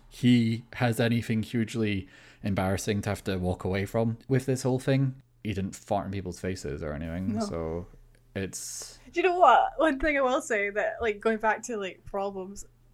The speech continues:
Speaker 2: it seemed like he could control them better than he was letting on, because he was able to warn other people towards the end, you know, in the, in the agent's car.
Speaker 1: <laughs> I quite liked that bit, actually, where they all had the gas masks
Speaker 2: Yeah,
Speaker 1: ready.
Speaker 2: yeah, he
Speaker 1: Just
Speaker 2: could
Speaker 1: like,
Speaker 2: warn
Speaker 1: "Can
Speaker 2: them.
Speaker 1: I?"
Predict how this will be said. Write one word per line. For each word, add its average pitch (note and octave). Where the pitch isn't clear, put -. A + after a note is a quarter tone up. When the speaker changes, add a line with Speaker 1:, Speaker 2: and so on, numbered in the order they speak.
Speaker 2:
it -
seemed D#4+
like F4+
he E4
could -
control A#3+
them B3
better G#3+
than G3+
he A3+
was F#3+
letting F3+
on, D3
because B3+
he E4
was E4+
able B3+
to B3+
warn G#3
other G#3
people G3+
towards A3
the A3
end, G3+
you A3+
know, G#3
in G#3+
the, G3
in G3+
the G3
agent's G#3
car. G#3+
Speaker 1:
<laughs> -
I B2+
quite F3+
liked F3+
that C#3
bit, G#2
actually, G#2
where G2+
they G#2
all A2
had G#2+
the A2
gas G#2+
masks A2
Speaker 2:
Yeah, E4
Speaker 1:
ready. C4+
Speaker 2:
yeah, -
he D4
Speaker 1:
Just -
Speaker 2:
could B3+
Speaker 1:
like, B3+
Speaker 2:
warn C#4
Speaker 1:
"Can -
Speaker 2:
them. F#3+
Speaker 1:
I?" E4